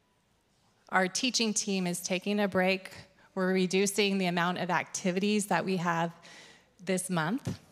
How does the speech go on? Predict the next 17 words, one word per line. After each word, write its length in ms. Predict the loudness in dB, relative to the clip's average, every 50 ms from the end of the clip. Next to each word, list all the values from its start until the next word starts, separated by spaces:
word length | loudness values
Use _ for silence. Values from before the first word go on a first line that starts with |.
| -20 _ _ _ _ -20 -20 -20 -20 _ _ _ _ _ _ -20 -20 _ _ _ _ 0
in 140 | 2 4
order 220 | 4 4 4 4 2
to 160 | 2 2 2
embrace 560 | 2 2 2 2 2 2 4 2 0 -2 -2
his 240 | -2 -4 -4 -4 -2
rhythm 480 | -2 0 0 2 2 2 2 2 2 0
of 380 | -2 -2 -4 -4 -4 -6 -6
rest. 800 | -4 -2 0 0 -2 -4 -4 -6 -6 -6 -8 -8 -8 -8 -8 -8 -10 -14 -16 -20 -20 -20 _ _ _ _ _ _ _ _ _ _ _ _ _ _ _ _ _ _ _ _ _ _ _ _ -20 -20 -20 -20 -20 -20 -20 -20 -20 -20 _ _ _ _ _ _ _ _ _ 2
With 260 | 4 4 4 4 4
that, 420 | 4 4 4 4 2 2 0 -2 -4 -8 -12 -16 -20 -20 _ _ _ _ -2
we, 320 | 0 0 0 -2 -4 -2 0
we've 140 | 0 2 2
been 120 | 2 2
going 220 | 2 2 2 0 0
through 300 | 0 2 2 4 2 2
a 480 | 0 0 -2 -2 -2 -2 -4 -6 -10 -12 -18 -18 -14
series, 760 | -12 -4 0 2 2 2 2 0 0 0 -2 -2 -4 -8